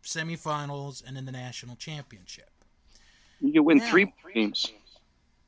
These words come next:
Speaker 1: Yeah. Now, here's another thing. And this is where I'm gonna have a bit of a problem, and this is where I'm gonna jump into this.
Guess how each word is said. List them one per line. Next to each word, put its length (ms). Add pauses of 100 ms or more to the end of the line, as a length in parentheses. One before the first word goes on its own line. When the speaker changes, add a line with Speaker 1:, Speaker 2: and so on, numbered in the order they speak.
(120)
Speaker 1:
Yeah. 200 (960)
Now, 360 (440)
here's 260
another 380
thing. 300 (800)
And 260
this 240
is 120
where 320
I'm 120
gonna 140
have 480 (200)
a 60
bit 180
of 100
a 60
problem, 600
and 300 (100)
this 160
is 160
where 360
I'm 200
gonna 260 (840)
jump 240
into 160
this. 360